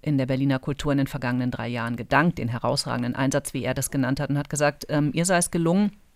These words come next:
in herausfordernden Zeiten die Qualität der Berliner Kunst und Kultur zu stärken und zu fördern.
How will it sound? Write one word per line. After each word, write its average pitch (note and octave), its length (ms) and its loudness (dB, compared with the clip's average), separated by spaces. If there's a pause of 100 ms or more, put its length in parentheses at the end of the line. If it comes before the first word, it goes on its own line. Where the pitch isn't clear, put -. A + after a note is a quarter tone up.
(260)
in - 80 0
herausfordernden F3 720 4
Zeiten E3 340 4
die F3+ 80 0
Qualität D#3+ 540 2
der E3+ 80 4
Berliner D#3+ 260 2
Kunst E3+ 340 -4
und F#3 60 -2
Kultur F3+ 400 -2
zu - 100 -6
stärken D#3 460 0
und - 140 -2
zu A3 80 -6
fördern. - 400 -4